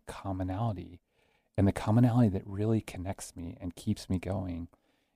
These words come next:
is the fact that these chefs, these culinary artists, these talented, magical people, they give back to the community. They do amazing things for the community.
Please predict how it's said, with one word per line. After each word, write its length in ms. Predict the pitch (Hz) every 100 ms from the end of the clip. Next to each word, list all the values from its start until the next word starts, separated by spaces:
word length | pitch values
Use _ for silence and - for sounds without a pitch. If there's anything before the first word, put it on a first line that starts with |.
| _
is 140 | 104 95
the 100 | 107
fact 320 | - 95 -
that 140 | 104 - -
these 260 | 110 120
chefs, 420 | - 90 85 - -
these 220 | 107 -
culinary 420 | - 110 107 101
artists, 360 | 98 90 85 -
these 220 | 101 92 - _ _ _ _ -
talented, 840 | - - 117 127 123 - 98 92
magical 580 | 101 92 92 110 - 101
people, 500 | - 101 - 85 80 _ _ _ _ _ _ _
they 80 | -
give 260 | 120 131 -
back 280 | 98 110 -
to 60 | 95
the 60 |
community. 480 | - 98 98 92 90 _ _ _ _
They 120 | 110 98
do 200 | 110 110
amazing 800 | 95 92 92 95 110 104 101
things 580 | 87 - 98 92 87 - _
for 100 | 92
the 80 | -
community. 520 | - 101 110 110